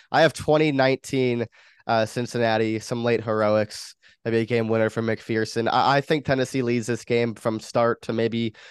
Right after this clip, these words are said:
the beginning of the fourth quarter, uh, stays in control, and then fourth quarter magic happens. Bengals just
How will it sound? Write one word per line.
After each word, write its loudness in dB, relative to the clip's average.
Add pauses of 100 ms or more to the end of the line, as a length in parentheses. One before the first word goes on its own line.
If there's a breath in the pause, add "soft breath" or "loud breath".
(240 loud breath)
the 0
beginning 0
of 0
the -4
fourth -2
quarter, 0 (560)
uh, 2
stays -2
in -4
control, 0
and 0
then -2
fourth -2
quarter -4 (400 loud breath)
magic -2
happens. -4
Bengals -4
just -12